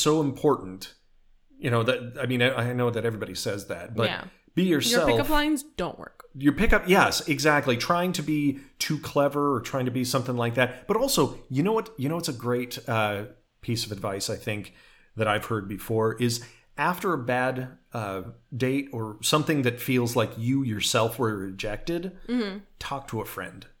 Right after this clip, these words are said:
Speaker 2: Oh,
Speaker 1: talk to
Speaker 2: yeah.
Speaker 1: a family member, not even in that, uh, about the date, but remember that there are people out there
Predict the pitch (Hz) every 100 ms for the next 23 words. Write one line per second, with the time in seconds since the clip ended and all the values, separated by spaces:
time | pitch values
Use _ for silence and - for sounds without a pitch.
0 | _ - 440 311 320 214 120 139 123 120
1 | 110 107 101 101 95 - _ _ - 139
2 | 185 247 233 220 196 180 160 156 - 135
3 | 143 151 139 120 120 143 180 - _ _
4 | _ - 143 - 139 139 147 165 196 190
5 | 156 120 156 151 - - 175 143 117 120
6 | - 92 98 98